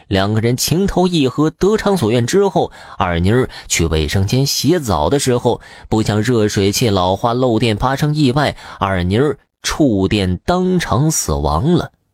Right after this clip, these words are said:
可怜老张夫妇提心吊胆看护着闺女三十多年，到底前功尽弃，全毁在一个“情”字上，也足可见“天命”二字远非寻常人力所能左右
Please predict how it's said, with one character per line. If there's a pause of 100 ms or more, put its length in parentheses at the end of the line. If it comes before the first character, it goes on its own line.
(300)
可
怜
老
张
夫
妇
提
心
吊
胆
看
护
着
闺
女
三
十
多
年， (160)
到
底
前
功
尽
弃， (240)
全
毁
在
一
个
“情”
字
上， (360)
也
足
可
见
“天
命”
二
字 (220)
远
非
寻
常
人
力
所
能
左
右